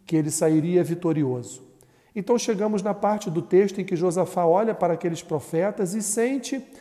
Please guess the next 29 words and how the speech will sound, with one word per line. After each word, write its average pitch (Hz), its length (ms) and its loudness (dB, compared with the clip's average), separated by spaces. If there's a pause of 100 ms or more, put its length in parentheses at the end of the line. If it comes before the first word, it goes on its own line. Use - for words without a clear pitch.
(380)
no 233 140 0
seu 370 240 0
coração 214 480 0
o - 20 -2
desejo 190 560 4
de 185 100 -4
chamar 180 380 -2
um 190 60 2
profeta 196 600 -2
do 156 480 0
Senhor, 151 520 -2 (680)
ou 233 140 2
seja, 175 320 2
um 196 120 -2
profeta 202 520 -2
que 202 140 -6
não 202 120 -2
tivesse 196 460 -4
um 180 180 -2 (200)
compromisso 233 840 0
de 180 140 -4
serviço 180 840 -2
a 214 100 -2
Acabe, 143 580 -2 (640)
não 247 100 2
tivesse 233 400 2
proximidade 214 920 0
com 160 180 -4
Acabe. 135 500 -8